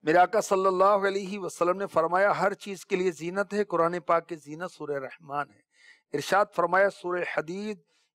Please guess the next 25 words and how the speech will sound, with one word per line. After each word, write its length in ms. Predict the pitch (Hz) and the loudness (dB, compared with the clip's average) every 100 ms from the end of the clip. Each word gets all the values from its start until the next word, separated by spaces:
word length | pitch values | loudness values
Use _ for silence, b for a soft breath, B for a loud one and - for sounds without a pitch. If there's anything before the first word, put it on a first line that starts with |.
| - | -2
"इज़ा 460 | 185 180 185 185 170 | 0 4 4 6 4
वक़अतिल 840 | 170 185 185 180 170 175 175 160 | 4 2 2 2 2 2 -2 2
वाक़िआ", 680 | 160 185 190 190 170 185 220 | 4 4 2 -2 2 4 2
और 260 | - - - | 0 -4 0
अर्रहमान 760 | 165 156 165 - 160 170 196 202 | 0 2 -2 -2 0 2 2 0
के 160 | - | -2
पढ़ने 400 | 170 165 151 175 | -2 -2 -4 -4
वाले 300 | 160 147 151 | 0 0 0
को 400 | 147 170 196 202 b b b b | -4 -2 -2 -4 b b b b
जमीन 600 | 143 110 110 190 220 240 | -20 -8 -4 -2 -4 0
व 80 | 240 | 4
आसमान 640 | 208 185 - 190 208 220 | 4 4 -2 2 2 2
के 160 | 202 202 | 2 2
फरिश्तों 640 | - 170 156 - 190 175 170 | 2 -4 -6 -4 -4 -4 -10
में 440 | 147 175 196 220 - b b _ 123 | -4 0 0 -2 -10 b b _ _
जन्नतुल 480 | - 196 214 220 208 | 0 2 2 0 -2
फिरदौस 600 | 185 180 165 170 190 202 | -4 -2 0 4 4 2
का 200 | - 196 | 2 2
रहने 360 | 160 147 170 180 | 4 0 -2 0
वाला 240 | 170 165 | 2 0
कहा 280 | - 127 127 | -2 -4 -4
जाता 400 | 123 110 - 104 | -6 -12 -14 -18
है। 60 | - _ _ | -18 _ _
सुभान 400 | - 135 151 151 | -18 -4 -2 -2
अल्लाह। 360 | 131 123 - | -6 -14 -18